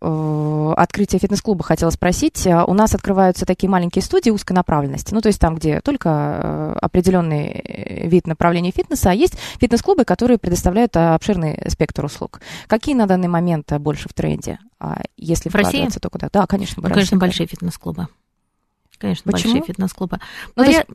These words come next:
Speaker 1: м-, м-, маленькие они вроде бы рядом с домом, а то направление, которое я люблю. Обычно человек выбирает какое-то направление, им занимается. Там, допустим,
Speaker 2: Ну,
Speaker 1: та же
Speaker 2: во-первых,
Speaker 1: йога.
Speaker 2: рядом с домом, где у нас помещение, которое под фитнес-клуб подходит, а который предприниматель. Что такое студия? Студия — это один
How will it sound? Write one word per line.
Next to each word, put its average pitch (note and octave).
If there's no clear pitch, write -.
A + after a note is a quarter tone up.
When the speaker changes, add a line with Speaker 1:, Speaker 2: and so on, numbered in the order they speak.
Speaker 1:
м-, A#3
м-, B3
маленькие D4
они C4
вроде B3
бы A#3+
рядом A#3+
с G#3
домом, F#3+
а E3+
то C4+
направление, A#3
которое G#3+
я G#3
люблю. F#3+
Обычно F#3
человек G3
выбирает G#3+
какое-то D#3+
направление, F3
им D#3
занимается. D3+
Там, D3+
допустим, D4
Speaker 2:
Ну, A#3
Speaker 1:
та F#3
же E3
Speaker 2:
во-первых, B3
Speaker 1:
йога. E3+
Speaker 2:
рядом G#3
с F#3
домом, A3
где G3+
у G3+
нас G3
помещение, F#3+
которое F3
под F3+
фитнес-клуб F3+
подходит, G#3
а F3
который F#3
предприниматель. F#3
Что -
такое G#3
студия? D3+
Студия — G#3+
это E3+
один F3